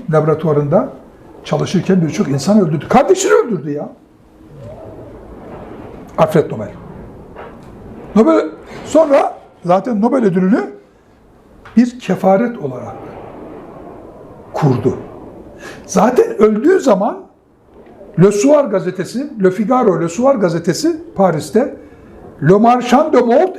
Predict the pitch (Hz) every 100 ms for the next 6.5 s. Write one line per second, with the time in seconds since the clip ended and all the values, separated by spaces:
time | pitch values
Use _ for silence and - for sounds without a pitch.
0 | - 254 262 311 311 - 220 302 330 196
1 | 175 - 147 120 - 127 - - - -
2 | - 190 233 - - 151 175 165 139 120
3 | - - - - - - - - - -
4 | - - - - - - - - - -
5 | - - 135 156 170 180 - - 208 214
6 | 202 269 294 - -